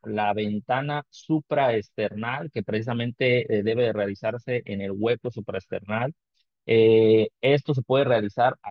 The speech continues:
cualquier edad, desde pacientes neonatos, lactantes, eh, adolescentes, adultos. Es decir, es una ventana, una vista muy noble que nos permite valorar ciertas estructuras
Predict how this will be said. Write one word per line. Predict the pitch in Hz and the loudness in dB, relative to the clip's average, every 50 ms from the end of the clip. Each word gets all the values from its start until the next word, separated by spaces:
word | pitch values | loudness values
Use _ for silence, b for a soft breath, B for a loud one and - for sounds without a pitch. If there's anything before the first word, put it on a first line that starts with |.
| - _ | -8 _
cualquier | 104 98 104 104 - 127 127 131 | -2 -2 -2 -2 -2 -2 -2 0
edad, | 135 120 113 117 123 135 139 | 0 2 2 2 0 0 -2
desde | 135 120 110 104 110 95 | -4 -8 -6 -6 -6 -6
pacientes | - 101 101 - 117 117 120 - 131 120 | -6 -8 -8 -6 -8 -10 -6 -4 -4 -4
neonatos, | 117 110 101 98 101 104 110 117 127 - - 123 117 | -4 -4 -4 -4 -4 -4 -4 -4 -6 -6 -6 -8 -6
lactantes, | 110 104 98 92 - _ - 110 113 113 123 123 - - 123 123 117 - _ _ _ _ | -4 -4 -4 -6 -6 _ -6 -6 -4 -4 -4 -6 -4 -2 -2 -2 -4 -6 _ _ _ _
eh, | - 101 101 101 101 98 98 98 | -6 -4 -2 -2 0 0 -2 -2
adolescentes, | - 104 101 104 101 98 95 - - 120 123 127 127 127 - 127 123 - _ | -2 0 0 0 -2 -2 -4 -6 -4 -4 -4 -4 -4 -4 -4 -6 -6 -8 _
adultos. | - 107 104 107 120 131 139 135 - 156 147 147 - _ | -8 -8 -6 -4 -2 -2 -4 -4 -4 -4 -6 -6 -6 _
Es | - 123 123 | -8 -8 -6
decir, | 135 127 - 135 135 135 | -6 -6 -6 -6 -6 -6
es | - - | -6 -4
una | 139 139 | -4 -4
ventana, | 131 120 110 110 107 - 135 135 147 151 151 151 156 147 131 - | -4 -4 -4 -4 -4 -6 -6 -6 -6 -4 -4 -4 -4 -6 -6 -8
una | 123 127 131 127 | -6 -6 -4 -4
vista | 127 135 135 - - 127 123 | -4 -6 -6 -6 -6 -6 -4
muy | 123 127 139 147 165 175 170 | -4 -2 -2 0 0 0 0
noble | 156 139 135 131 131 143 131 139 151 151 156 156 165 165 - _ _ _ | -2 -2 -2 -4 -4 -6 -6 -6 -4 -2 0 0 -2 -2 -6 _ _ _
que | _ 120 117 | _ -6 -4
nos | 117 110 - | -4 -6 -6
permite | _ 117 107 110 120 131 135 - 147 147 143 - _ _ _ | _ -6 -6 -4 -4 -6 -4 -4 -4 -4 -4 -6 _ _ _
valorar | - 117 110 110 107 110 120 131 131 - _ | -4 -2 0 0 0 0 0 -2 -2 -6 _
ciertas | _ _ 156 156 165 196 196 - 220 202 165 | _ _ -2 0 0 0 0 -2 -4 -4 -2
estructuras | 151 131 - 131 117 110 - 147 151 151 165 202 208 - | -4 -6 -6 -8 -10 -8 -6 -4 -2 0 0 -2 -2 -6